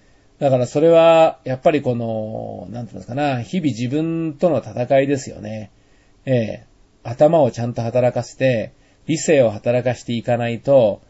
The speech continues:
ふと気がついたらなんかですね、混沌の世界にまた戻ってしまうって世界でしょう。だからアジアは本当に自然を大事にすると言いますけども、まあ、大事にしすぎるとですね、人が死んだってそれも自然の成り行きなんだからいいじゃないかって話になっちゃうわけですね。仕方ないじゃないかと。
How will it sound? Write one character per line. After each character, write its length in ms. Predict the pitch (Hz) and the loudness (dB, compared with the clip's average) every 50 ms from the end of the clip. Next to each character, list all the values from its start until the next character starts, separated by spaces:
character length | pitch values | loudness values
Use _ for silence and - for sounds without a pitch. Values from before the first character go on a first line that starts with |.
| _ _ _ | _ _ _
ふ 100 | _ - | _ -6
と 120 | - 165 151 | -6 -6 -4
気 140 | - 170 165 | -2 -2 0
が 140 | 170 170 | 0 0
つ 100 | 170 185 | 2 0
い 80 | 180 165 | -2 0
た 100 | - 139 | 2 0
ら 120 | 107 101 | 0 0
な 120 | 98 107 127 | -2 -4 -6
ん 80 | 135 | -2
か 100 | 131 117 | -2 -4
で 100 | 98 104 | -4 -4
す 120 | 101 - 110 | -10 -12 -14
ね、 120 | 104 101 - | -14 -14 -10
混 200 | - 127 135 147 | -8 -6 -6 -4
沌 180 | 139 160 156 156 | -2 -2 -2 -2
の 160 | 156 156 151 | -2 -4 -4
世 140 | - 170 170 | -4 -4 -2
界 180 | - 127 104 | -2 -2 -2
に 100 | 90 82 | -4 -10
ま 140 | 87 95 117 | -14 -14 -6
た 120 | - 127 | -4 -4
戻 260 | 113 104 107 113 - 277 | -4 -4 -2 -2 -2 -2
っ 40 | |
て 120 | - - 135 | -2 -6 -10
し 140 | - - 95 | -10 -10 -14
ま 100 | - - | -14 -16
う 20 | |
っ 40 | - | -18
て 100 | - 101 | -20 -14
世 140 | 107 117 101 | -12 -12 -10
界 200 | - - - - | -8 -10 -12 -12
で 80 | - | -12
し 100 | - - | -8 -6
ょ 200 | 127 107 98 - _ _ _ _ _ _ _ _ _ _ _ _ _ _ _ _ _ _ _ | -6 -6 -6 -10 _ _ _ _ _ _ _ _ _ _ _ _ _ _ _ _ _ _ _
う。 20 | - | 0
だ 80 | 151 | 2
か 60 | 143 139 | 4 4
ら 240 | 131 131 131 - - | 4 2 0 -2 -4
ア 140 | 151 202 233 | -2 -2 0
ジ 160 | 233 214 185 | 2 4 6
ア 100 | 165 151 | 8 8
は 80 | 131 | 6
本 160 | 123 151 160 156 | 4 2 0 0
当 100 | 170 165 | 0 0
に 40 | |
自 200 | 160 143 - 151 | 0 -4 -6 -4
然 260 | 143 156 156 160 160 160 | 0 2 2 2 2 0
を 80 | 156 | 2
大 240 | 143 156 156 156 160 | 4 6 6 6 4
事 60 | 156 | 2
に 80 | 143 110 | -2 -4
す 100 | - 110 | -4 -6
る 60 | 113 | -8
と 80 | 101 - | -6 -6
言 100 | 107 107 | -6 -4
い 40 | |
ま 100 | 107 110 | -4 -6
す 80 | 104 - | -8 -8
け 80 | - 101 | -10 -8
ど 120 | 101 104 | -6 -6
も、 420 | 113 120 113 110 101 98 92 - - | -4 -4 -4 -4 -4 -6 -8 -10 -6
ま 160 | 98 165 160 | -2 0 0
あ、 220 | 139 120 104 - - _ _ _ _ _ _ _ _ - | 0 -2 -4 -10 -16 _ _ _ _ _ _ _ _ -10
大 260 | 170 127 131 156 185 | -4 2 4 4 4
事 100 | - 240 | 4 2
に 60 | 175 | 0
し 80 | 131 - | -2 -2
す 100 | - - | -4 -4
ぎ 80 | 175 214 | -2 0
る 100 | 165 120 | 0 0
と 80 | 117 | -2
で 100 | 98 101 | -4 -6
す 100 | - - | -8 -8
ね、 180 | 120 117 110 101 | -6 -6 -6 -8
人 220 | - - 131 143 | -8 -6 -4 0
が 120 | 160 165 160 | 0 0 0
死 120 | - 175 | 0 -2
ん 60 | 170 170 | 2 2
だ 80 | 185 | 2
っ 60 | 185 | 2
て 100 | - 123 | 2 -4
そ 120 | 113 - 107 | -8 -8 -8
れ 80 | 110 | -6
も 100 | 123 131 | -4 -4
自 180 | 127 - 117 110 | -6 -6 -8 -6
然 160 | 110 127 131 | -4 -4 -4
の 100 | 147 147 | -2 -2
成 120 | 147 143 139 | -2 0 0
り 60 | 151 | 0
行 100 | 151 147 | -2 -2
き 60 | 151 | -2
な 100 | 160 175 | -2 -2
ん 60 | 180 147 | -2 -2
だ 80 | 117 | -4
か 80 | - 92 | -4 -4
ら 40 | 98 | -6
い 60 | 117 | -6
い 80 | 160 | -4
じ 80 | 196 277 | -4 -4
ゃ 40 | 156 | -4
な 60 | 120 | -4
い 60 | 107 | -6
か 80 | - 104 | -8 -10
っ 20 | |
て 100 | - 104 | -10 -12
話 220 | 101 110 127 127 127 | -10 -10 -8 -8 -8
に 80 | 110 | -6
な 120 | 113 151 220 | -4 -4 -4
っ 60 | - | -4
ち 100 | - 139 | -8 -12
ゃ 40 | - | -12
う 40 | |
わ 60 | - - | -14 -18
け 80 | - | -20
で 60 | - | -20
す 80 | - 110 | -14 -10
ね。 200 | 127 170 262 247 | -8 -6 -6 -8
仕 100 | - - | -6 -2
方 220 | - 151 - 180 | -2 0 0 2
な 80 | 196 214 | 2 2
い 40 | 180 | 0
じ 60 | 135 | 0
ゃ 40 | 123 | -2
な 100 | 101 90 | -4 -8
い 60 | 95 | -10
か 100 | - - | -10 -14
と。 180 | - - - | -16 -18 -20